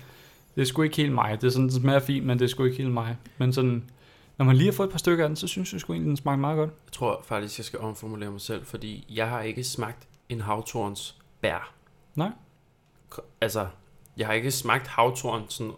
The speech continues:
Speaker 2: originalt, sådan
Speaker 1: Nej.
Speaker 2: i sin rene form. Jeg har bare fået det i is eller i et eller andet andet, eller en eller anden ret, eller som lakridskugler.
Speaker 1: Mhm.
Speaker 2: Så jeg ved faktisk ikke, om det her, det smager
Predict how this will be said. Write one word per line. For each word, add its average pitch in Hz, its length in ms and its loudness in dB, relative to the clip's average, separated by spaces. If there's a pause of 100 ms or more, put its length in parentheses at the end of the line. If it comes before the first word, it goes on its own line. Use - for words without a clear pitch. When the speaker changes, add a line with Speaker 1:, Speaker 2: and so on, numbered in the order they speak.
Speaker 2:
originalt, 113 640 -2
sådan - 220 -6
Speaker 1:
Nej. 160 100 0
Speaker 2:
i 110 40 -6
sin 110 280 -8
rene 117 260 2
form. 101 220 0 (640)
Jeg 101 80 -8
har 101 60 -8
bare 113 180 4
fået 131 280 0
det 131 80 0
i 110 300 -6
is 139 420 -2
eller 104 200 0
i 104 120 -4
et 107 60 -4
eller 117 180 -2
andet 120 120 -2
andet, 120 360 0
eller 110 180 -2
en 110 80 -6
eller 110 140 -4
anden 104 140 -6
ret, 101 200 2
eller 113 160 -4
som 107 160 -6
lakridskugler. 120 600 -6 (220)
Speaker 1:
Mhm. 131 280 4
Speaker 2:
Så 123 80 -2
jeg 117 80 0
ved 160 120 2
faktisk 123 300 2
ikke, 127 180 0
om 117 100 -2
det 127 100 0
her, 123 100 2
det 120 200 -4
smager 113 400 -2